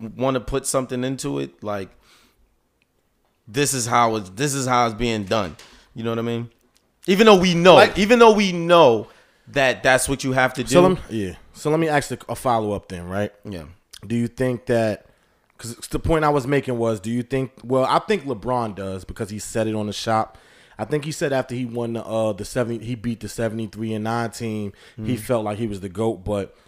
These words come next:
Speaker 2: do
Speaker 1: Mm-hmm.
Speaker 2: you think that K D perce-,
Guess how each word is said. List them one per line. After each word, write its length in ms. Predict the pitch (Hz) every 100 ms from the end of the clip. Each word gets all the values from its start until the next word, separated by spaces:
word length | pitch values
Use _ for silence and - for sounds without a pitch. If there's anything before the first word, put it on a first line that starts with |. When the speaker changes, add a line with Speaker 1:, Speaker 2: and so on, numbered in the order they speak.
| -
Speaker 2:
do 60 | 95
Speaker 1:
Mm-hmm. 80 | 120
Speaker 2:
you 80 | 123
think 280 | 143 131
that 360 | 143 127 120 - - _ _ _ _ _ _ -
K 180 | - 123
D 200 | 113 127
perce-, 460 | - 113 113 120